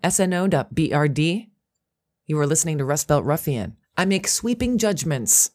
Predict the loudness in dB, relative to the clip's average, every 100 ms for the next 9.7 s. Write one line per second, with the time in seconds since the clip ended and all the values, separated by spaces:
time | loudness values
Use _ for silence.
0 | _ 0 0 2 0 0 2 6 6 6
1 | 4 4 2 0 0 0 0 0 -4 -2
2 | -2 -2 -4 -8 -12 -14 _ -2 2 2
3 | 2 0 2 0 0 -2 -2 0 2 0
4 | -2 -6 -4 -4 -6 -10 -20 _ _ _
5 | -8 -4 -4 -2 -4 -2 -2 -2 -2 -4
6 | -4 -8 -14 _ _ _ _ -4 -2 0
7 | -2 0 0 0 -2 -6 _ _ _ -6
8 | -4 -6 -8 -10 -14 _ _ -4 -2 -2
9 | -4 -4 0 0 -2 -6